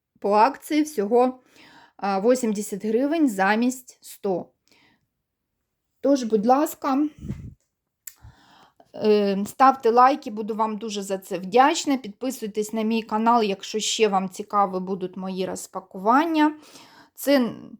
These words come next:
ре-, реальні розпак-, закази моїх клієнтів. Тобто ви тут побачите те, що найбільше всього люди беруть у мене. От.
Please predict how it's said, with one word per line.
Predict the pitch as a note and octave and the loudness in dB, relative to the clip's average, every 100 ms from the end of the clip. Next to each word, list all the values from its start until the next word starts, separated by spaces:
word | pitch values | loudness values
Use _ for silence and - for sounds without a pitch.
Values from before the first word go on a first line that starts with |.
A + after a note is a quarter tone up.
| _ | _
ре-, | G#3 F#3 - G#3+ | -8 -4 0 4
реальні | A#3 B3+ A#3 G#3 | 6 6 2 -2
розпак-, | F#3 - G3+ G3 G3 | -4 -6 -10 -6 -4
закази | G3 G#3+ G#3+ F#3+ F#3+ | -4 -4 -2 -2 -2
моїх | G3 G3 F#3+ - | -4 -4 -6 -10
клієнтів. | F#3+ G3 C#4+ D#4 C#4+ - | -10 0 0 0 -4 -2
Тобто | G#3+ G#3 - | 0 0 -2
ви | C4+ | -4
тут | - B3 | -2 -6
побачите | - A#3+ E4+ G#4+ C4 C4 | -6 2 2 2 -4 -8
те, | A#3+ E4 | -4 -4
що | F4+ D#4 | -2 -2
найбільше | A#3+ A#3+ A#3 G4 - A#3+ | 0 0 0 -2 -2 -8
всього | - G#3 A#3 D4+ | -6 -4 0 0
люди | A3 A#3+ G#3+ | 0 -2 -4
беруть | F3 F#3 D3+ F2+ _ _ _ _ _ | -4 -6 -6 -10 _ _ _ _ _
у | G#3 | -4
мене. | G3 D#3 F3 G3+ _ _ - - - - - | -2 -2 -6 -14 _ _ -20 -20 -20 -20 -10
От. | G#3+ F#3+ - | -6 -6 -8